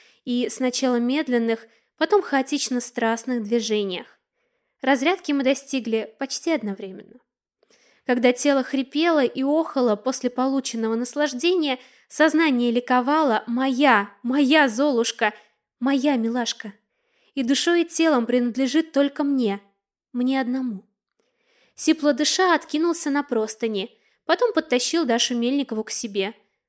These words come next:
уложил черноволосую головку на свою грудь. «Такая маленькая, миленькая, хрупкая,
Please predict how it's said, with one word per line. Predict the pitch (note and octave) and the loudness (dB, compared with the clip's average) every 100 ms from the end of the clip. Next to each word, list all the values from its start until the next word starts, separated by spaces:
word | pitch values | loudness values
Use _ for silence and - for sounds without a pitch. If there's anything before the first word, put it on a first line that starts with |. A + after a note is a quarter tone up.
| _ - | _ -2
уложил | C#4 D4+ G#4 | 0 4 4
черноволосую | G4+ C4+ A#3+ A3+ B3 C#4 - A#3+ | 2 0 2 2 2 0 0 0
головку | A3+ G#3+ A#3+ - A3+ | 0 0 -2 -4 -6
на | G#3+ | -4
свою | G#3+ A3+ A3 G#3+ | -4 -2 0 0
грудь. | G#3 G#3+ - _ _ _ _ _ _ - | -2 -4 -8 _ _ _ _ _ _ -8
«Такая | B3+ C4 A#3+ | -2 0 0
маленькая, | A3 A#3+ C#4 B3 A3 G#3+ G#3 B3 _ _ | 0 0 0 -2 -4 -6 -6 -12 _ _
миленькая, | A3 A3+ B3 A#3+ A3 G#3+ G#3+ A#3 _ _ _ | -6 -2 -2 -4 -6 -8 -8 -12 _ _ _
хрупкая, | - A#3 B3+ - A3+ G3+ | -10 -6 -6 -6 -6 -6